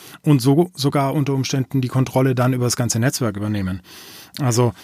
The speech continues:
das ist wirklich, ähm, ja, wie hast du vorhin so schön gesagt, mir bleibt die, bleiben die Worte weg. Also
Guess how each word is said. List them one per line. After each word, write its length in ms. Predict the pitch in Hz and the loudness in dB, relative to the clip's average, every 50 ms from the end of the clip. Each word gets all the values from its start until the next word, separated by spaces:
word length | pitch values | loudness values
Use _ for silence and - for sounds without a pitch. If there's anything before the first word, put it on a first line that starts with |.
| - - - | -20 -14 -8
das 220 | - 123 120 - - | -4 -4 -2 -2 -2
ist 180 | - 127 - | -2 -2 0
wirklich, 520 | 123 131 131 - 131 135 127 - - - - - | 2 0 0 2 2 2 2 0 -2 -8 -8 -6
ähm, 680 | 147 135 127 127 123 123 120 120 120 120 120 113 110 - - - - - - _ _ _ | -4 -2 -2 0 0 0 0 0 0 0 -2 -2 -4 -8 -14 -20 -20 -20 -20 _ _ _
ja, 360 | - 175 170 143 123 143 147 - - - - - - - - - 123 110 - - - - - - - - - - - - _ _ _ _ _ _ _ - | -2 0 2 2 2 2 0 -4 -10 -20 -20 -20 -20 -20 -20 -18 -18 -18 -18 -20 -20 -20 -20 -20 -20 -20 -20 -20 -20 -20 _ _ _ _ _ _ _ 0
wie 100 | 151 156 | 2 4
hast 140 | 165 175 170 | 6 6 4
du 40 | 170 | 4
vorhin 220 | - - 175 165 | 4 4 4 4
so 80 | 147 147 | 4 4
schön 200 | 131 151 160 151 | 4 4 4 6
gesagt, 380 | 147 139 147 147 - - - | 6 4 2 2 0 -2 -2
mir 140 | 151 147 143 | 0 0 0
bleibt 400 | 139 - 135 131 131 131 _ - | 0 0 0 0 0 -2 _ -4
die, 160 | 139 135 131 | -2 -2 -2
bleiben 460 | 127 123 - - 127 131 131 123 131 | -2 -4 -4 -4 -2 -2 0 0 0
die 120 | 127 127 113 | 0 0 2
Worte 300 | 123 123 127 - 135 113 | 2 0 2 2 0 -2
weg. 240 | 107 104 - - - | -2 -4 -6 -6 -6
Also 360 | - 131 117 117 120 120 110 | -4 -2 0 2 2 0 0